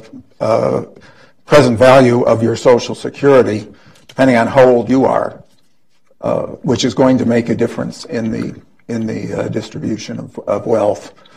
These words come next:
And it, and certainly the s-, the, uh, Social Security that you can expect to get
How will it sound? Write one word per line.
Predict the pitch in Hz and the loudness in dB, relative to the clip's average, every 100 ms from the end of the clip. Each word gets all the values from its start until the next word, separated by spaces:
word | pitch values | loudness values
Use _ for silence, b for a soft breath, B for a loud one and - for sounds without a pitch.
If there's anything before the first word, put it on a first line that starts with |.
| b _ | b _
And | 123 117 110 | 2 4 2
it, | - - - - - - - | -2 -12 -16 -14 -16 -20 -8
and | 117 117 | -4 -4
certainly | - 120 110 | -4 -6 -6
the | 110 | -10
s-, | 107 - 139 | -6 -2 -2
the, | 117 104 107 107 | 0 0 0 0
uh, | 104 107 | 0 0
Social | 107 110 - - | -2 -4 -6 -12
Security | - 123 113 113 | -4 -2 0 0
that | 113 107 117 | -4 -6 -10
you | |
can | 110 110 | -8 -10
expect | - - 120 - | -10 -4 -4 -2
to | 110 | -6
get | 107 107 - | -4 -4 -6